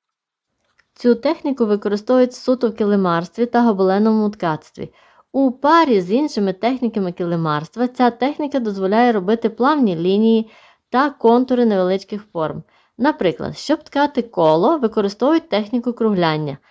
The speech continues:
а сама техніка кругляння містить у собі техніку на межову та техніку зачіпки. Як це виглядає на практиці, можна побачити у майбутніх майстер-класах на цьому каналі,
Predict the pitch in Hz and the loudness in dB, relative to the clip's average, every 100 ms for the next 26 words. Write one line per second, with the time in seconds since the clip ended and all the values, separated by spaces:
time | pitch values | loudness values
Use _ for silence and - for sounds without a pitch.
0 | _ - 190 185 190 185 302 381 359 302 | _ -6 -4 -2 -2 2 0 2 -2 0
1 | 247 226 208 208 208 190 180 170 175 214 | -2 -2 0 0 2 2 2 0 2 2
2 | 349 - 277 185 254 254 226 226 233 226 | 2 -2 -4 -4 0 2 2 2 0 2
3 | 214 208 196 214 196 180 160 170 170 269 | -4 -2 0 2 2 0 -2 -2 0 2
4 | 392 214 190 180 202 285 285 269 269 269 | 2 0 -2 -2 -2 -6 -6 -4 -4 -4
5 | - - 143 - _ - - _ - 190 | -8 -8 -8 -10 _ -20 -20 _ -2 4
6 | 226 202 - 208 180 190 185 196 190 180 | 4 2 -4 -4 -2 -2 0 2 2 0
7 | 160 196 294 370 311 208 196 254 311 294 | -4 -2 -2 -2 -4 -2 0 0 0 -2
8 | 214 190 247 - 269 269 294 220 175 175 | 0 0 0 -2 0 2 0 0 -2 -4
9 | 175 - 175 180 160 160 202 262 277 262 | -6 -4 -4 -4 -8 -6 -2 -2 -2 -6
10 | 196 - 196 208 196 170 147 156 | -6 -4 -4 -2 -2 -2 -2 -4